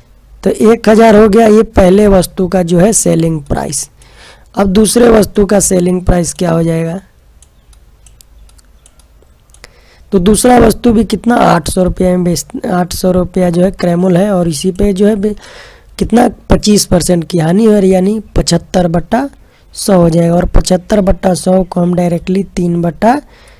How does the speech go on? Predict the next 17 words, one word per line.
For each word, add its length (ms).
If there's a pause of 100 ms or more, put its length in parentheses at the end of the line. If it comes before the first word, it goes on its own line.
(360)
चार 300
लिखेंगे 500
fraction 500
में, 180
क्योंकि 280
fraction 440
आपको 260
मालूम 360
होगा। 280 (880)
अब 120
इसको 340
जो 160
है 360
कट 180
जाएगा 400
दो 300
सौ 440